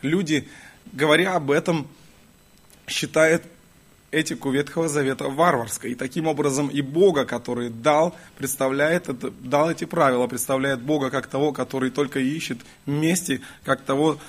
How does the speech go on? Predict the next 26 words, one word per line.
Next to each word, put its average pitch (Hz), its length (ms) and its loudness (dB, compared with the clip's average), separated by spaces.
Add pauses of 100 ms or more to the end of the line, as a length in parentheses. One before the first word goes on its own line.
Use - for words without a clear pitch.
(160)
только, 143 380 0
который 135 420 -4
только - 560 -6
ищет 147 320 -4
возмездие. 131 640 -2
И 123 220 -2 (200)
сторонники 156 560 -2
этой 143 180 -2
точки 147 300 -4
зрения 143 340 -2
считают, 135 460 -2
что 127 340 -6 (220)
принцип 139 400 -4 (240)
«око 139 260 -2
за 127 120 0
око, 131 280 0
зуб 123 180 -6
за 131 140 -2
зуб» 180 220 -2 (220)
на 131 100 -2
самом 190 280 0
деле 139 220 2
может 131 320 0
только 135 380 -2 (180)
уничтожить 131 720 -2
мир. 107 200 -12